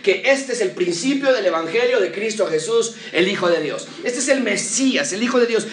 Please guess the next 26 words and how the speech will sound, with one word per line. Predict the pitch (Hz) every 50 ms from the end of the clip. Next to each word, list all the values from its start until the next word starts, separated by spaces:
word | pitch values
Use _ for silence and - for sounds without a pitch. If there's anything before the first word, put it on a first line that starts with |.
| - - -
y | 233 202
su | - - 208
autoridad | 190 185 190 185 180 175 190 202 202 202
lo | 190
demuestra, | 196 190 180 190 185 180 - - 147
y | 143
Marcos | 156 170 190 196 185 - 202 185 -
nos | 185 175 160 -
lo | 117
está | 117 - - 143 147
diciendo. | 151 151 - - - 185 175 160 151 151 - - - - - - _ _ _ _ _ _ _ _ _ _
"Me | - 113
atreví | 113 113 113 110 123 147
a | 160
decir | 165 170 151 - 139 123 110 107 - - - - - - - - - _
que | - - -
Él | -
es | - -
el | - -
Cristo, | - 131 147 151 - - - 156 147 131 110 - - - - - - - - - - - - - - - - - - _ - - - -
el | 110 107 107
evangelio, | 104 104 - - - - 139 143 143 143 151 165 170 170 165 - - - - - - - - - _ _ _
el | - - 113 123
Hijo | 127 - 131 120
de | 113 110
Dios, | 110 131 147 165 196 226 226 - - - -